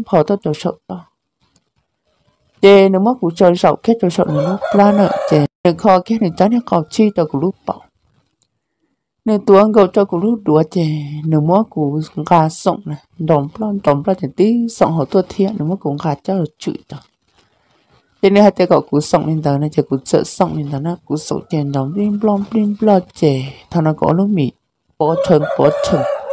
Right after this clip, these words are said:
Nơi chè khẩn cho tụi u họ nhà đi, nhà sư, chè sợ xí ai, xí ai, nó, nhớ tụi tiệm chè tao không nói ý, ta sưu. Thằng nó, ý xí ai, ý ta sưu, nếu mà cú ai sụt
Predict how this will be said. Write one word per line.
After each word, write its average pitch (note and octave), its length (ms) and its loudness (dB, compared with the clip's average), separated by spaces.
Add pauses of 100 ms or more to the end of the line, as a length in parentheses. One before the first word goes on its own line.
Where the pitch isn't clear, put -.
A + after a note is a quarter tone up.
(1700)
Nơi G3+ 280 2
chè F3+ 1040 2
khẩn D#3+ 240 2
cho A#3 240 4
tụi F#3 140 4 (140)
u E3+ 180 -2
họ D#3+ 220 -2 (140)
nhà E3 180 6
đi, D3+ 220 0 (140)
nhà D3 280 2
sư, G3+ 600 2
chè D3+ 200 4
sợ - 160 -4
xí - 180 -4
ai, F#3 180 -2
xí - 160 -4
ai, D#3+ 180 -4 (200)
nó, C#3+ 300 -6 (320)
nhớ F#3 200 -2
tụi E3+ 160 4
tiệm D3+ 120 -4 (120)
chè C#3+ 200 -4
tao C3+ 100 -2
không D3+ 200 -6
nói C#3+ 180 -8
ý, A#3 300 2 (800)
ta C#3+ 160 2
sưu. C3+ 260 -6 (2000)
Thằng F#3 160 2
nó, F#3 320 4
ý A3 80 2
xí A#3 140 4
ai, F#3+ 100 6
ý G#3 100 2
ta D#3+ 220 2
sưu, E3 320 2
nếu D#3+ 140 0
mà F3+ 140 2
cú D#3+ 280 0
ai E3 140 4
sụt D#3 160 -2